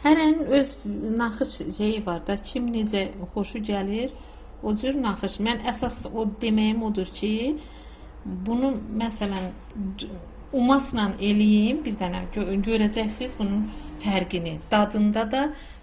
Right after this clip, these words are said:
mən bunu keçən il bayramda eləmişdim. Prosta keçən il bayramda mənim kanalım yox idi, paylaşa bilmədim. Bu il sizlə paylaşıram. Siz umasla eləyin, əziz izləyicilər, əziz xanımlar, görün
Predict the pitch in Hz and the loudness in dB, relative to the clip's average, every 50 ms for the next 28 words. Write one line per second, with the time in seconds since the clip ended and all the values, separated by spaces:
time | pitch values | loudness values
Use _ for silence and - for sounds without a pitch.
0 | - - - - 240 240 233 247 240 240 233 - 247 226 226 247 240 240 220 202 | -18 -18 -10 -8 -6 -6 -4 -2 -4 -4 -2 -2 -2 -2 0 0 0 -2 0 0
1 | 214 208 202 196 202 196 196 202 220 - - 254 247 254 254 254 254 - - - | 2 2 2 2 0 -2 -2 -2 -4 -2 -2 -2 -2 -2 -2 -4 -4 -4 -6 -4
2 | - 262 269 285 311 - - - - - - - - - - - - 247 233 233 | -4 -4 -4 -4 -4 -6 -10 -18 -20 -20 -20 -20 -20 -20 -20 -10 -6 -4 -4 -4
3 | - - - 226 214 - 226 233 226 214 214 - 208 202 202 202 196 196 208 226 | -4 -4 -2 -4 -2 -2 -2 -2 -4 -4 -4 -4 -2 -2 -2 -2 -4 -4 -4 -2
4 | 214 208 202 196 190 - - 208 214 214 202 190 190 190 185 196 214 214 - 170 | -2 0 -2 -2 -4 -6 -4 -4 -2 -2 -2 -4 -4 -6 -6 -6 -6 -6 -6 -10
5 | 165 - - - 233 240 240 240 220 214 - 202 190 - 202 196 202 208 220 226 | -10 -10 -12 -6 -4 -4 -4 -4 -6 -8 -8 -10 -10 -10 -10 -6 -4 -4 -4 -4
6 | 214 - 277 - - 226 220 208 185 - - 202 190 190 190 185 180 - 214 214 | -4 -6 -10 -8 -8 -6 -6 -4 -4 -4 -4 -6 -6 -6 -8 -10 -10 -8 -8 -6
7 | 220 220 214 214 - 254 254 269 277 - - - - - - - - - - - | -6 -6 -6 -8 -8 -8 -8 -8 -10 -12 -16 -18 -18 -20 -20 -20 -20 -16 -8 -6
8 | - 285 269 - 269 247 233 233 240 240 233 - 220 214 202 202 202 202 202 208 | -4 -4 -4 -4 -4 -4 -2 -2 -2 -4 -4 -4 -4 -4 -4 -4 -6 -8 -6 -4
9 | 214 226 240 254 240 220 214 202 202 208 196 185 180 - 180 180 175 170 170 - | -2 -2 -2 -4 -4 -4 -4 -2 -2 -4 -4 -4 -6 -6 -6 -6 -6 -6 -6 -8
10 | 175 175 170 170 - - - - - - - - - - - 220 196 196 214 208 | -6 -6 -8 -8 -10 -12 -16 -20 -20 -20 -20 -20 -16 -10 -6 -6 -4 -2 -2 -2
11 | - - - 202 180 180 180 180 190 190 190 185 - - 247 247 240 240 254 277 | -2 -2 -2 -4 -4 -4 -6 -8 -8 -8 -8 -10 -8 -6 -4 -4 -4 -4 -6 -6
12 | 277 | -8